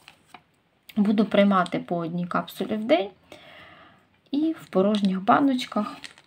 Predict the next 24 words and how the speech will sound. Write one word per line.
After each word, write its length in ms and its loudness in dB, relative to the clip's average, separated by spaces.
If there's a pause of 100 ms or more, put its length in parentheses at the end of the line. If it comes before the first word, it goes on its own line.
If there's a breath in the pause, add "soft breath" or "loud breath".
(140)
як 280 0
завжди, 400 -2
кому 340 -2
цікаво, 540 -2 (100)
то 200 2 (160)
розповім. 680 -6 (2500 loud breath)
І 160 12
останній 540 4
продукт, 500 -2
який 280 -2
я 120 0
вам 160 0
покажу 440 -4
сьогодні, 720 -4
це 300 -2 (440 loud breath)
коробочка 840 2
з 120 -4
масками 560 2 (100)
для 100 4
обличчя 720 2 (580 loud breath)
від 300 2
бренду 480 2
Dalba. 540 6 (440 loud breath)
Е, 120 2